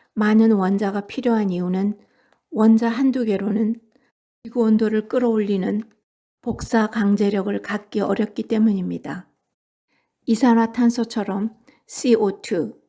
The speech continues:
세 개 이상의 원자로 이루어진 분자는 움직임도 복잡해져서 지나가던 지구 복사 에너지를 더욱 잘 흡수합니다.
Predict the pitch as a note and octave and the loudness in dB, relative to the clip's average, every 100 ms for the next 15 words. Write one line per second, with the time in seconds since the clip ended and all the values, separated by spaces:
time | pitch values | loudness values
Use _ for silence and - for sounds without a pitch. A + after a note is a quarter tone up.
0 | _ - A#3 A#3 A#3 A3 A3 G#3 G#3 F#3 | _ 0 2 6 4 4 0 0 0 -2
1 | F#3 F#3+ F3+ G3 F#3 B3 G#3 A3 G#3+ G#3 | -4 -4 -6 -4 -6 -4 -4 -2 -2 -2
2 | G#3 G3+ G#3 A3 G3+ G3 G3 A3+ A#3 - | -2 -2 2 2 2 0 0 0 0 -6
3 | - - _ _ _ - A#3 A#3 A#3 A3+ | -20 -20 _ _ _ 6 6 6 2 2
4 | A3 G#3 G#3 - G#3 A3 G3 F3+ - - | 2 -2 -8 -8 -10 -8 -10 -10 -10 -10
5 | A3 - _ - A3 A3 G#3+ G3+ G#3+ G3+ | -10 -14 _ 2 4 4 0 -2 -2 -2
6 | - A#3 A3 A3+ A3 G3 - G3 G3 G3 | -2 -4 0 -2 -2 -6 -4 -2 -2 -6
7 | F#3 F#3+ F#3 F#3+ - - _ - G#3+ G3 | -6 -6 -6 -8 -16 -20 _ -2 0 0
8 | - G#3+ F#3+ A3+ - _ _ _ _ - | -4 -4 -4 -6 -12 _ _ _ _ -10
9 | A#3+ - G#3 F#3 G#3+ - - - | -6 -4 -4 -4 -6 -8 -12 -16